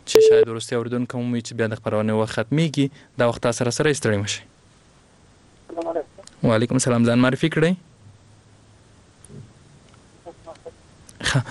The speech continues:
Speaker 1: ستاسو اړیکه هم واضح نه ده. غږ مو نشو اورېدلی. که په زوره خبرې وکړي، ښه به وي. بل ته وخت ورکوو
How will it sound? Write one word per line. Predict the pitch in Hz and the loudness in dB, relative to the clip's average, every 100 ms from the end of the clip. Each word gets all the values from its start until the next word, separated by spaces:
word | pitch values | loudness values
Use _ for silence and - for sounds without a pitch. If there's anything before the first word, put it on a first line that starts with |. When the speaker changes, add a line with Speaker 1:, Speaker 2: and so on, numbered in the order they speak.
| - - | -14 -10
Speaker 1:
ستاسو | - - - - 110 | -4 6 8 8 8
اړیکه | 131 - | 4 0
هم | 127 127 127 120 117 | -4 -4 -4 -2 -2
واضح | 113 110 110 131 | 0 -2 0 0
نه | 143 143 | 0 0
ده. | 131 123 123 | 2 2 2
غږ | |
مو | 127 | 2
نشو | 127 131 | 2 0
اورېدلی. | 120 127 | 2 0
که | 120 | 0
په | 120 | 0
زوره | 127 127 | 4 2
خبرې | - 123 | 2 2
وکړي، | 123 117 123 - | 2 2 0 0
ښه | |
به | 107 | 0
وي. | 101 107 - - _ _ _ _ _ _ - _ - _ - _ - - - - - 127 | 0 0 -6 -20 _ _ _ _ _ _ -20 _ -20 _ -20 _ -20 -20 -20 -20 -4 0
بل | 117 151 | 2 2
ته | 151 123 | 2 2
وخت | 120 117 127 | 2 2 0
ورکوو | 123 - 131 147 | 0 2 0 0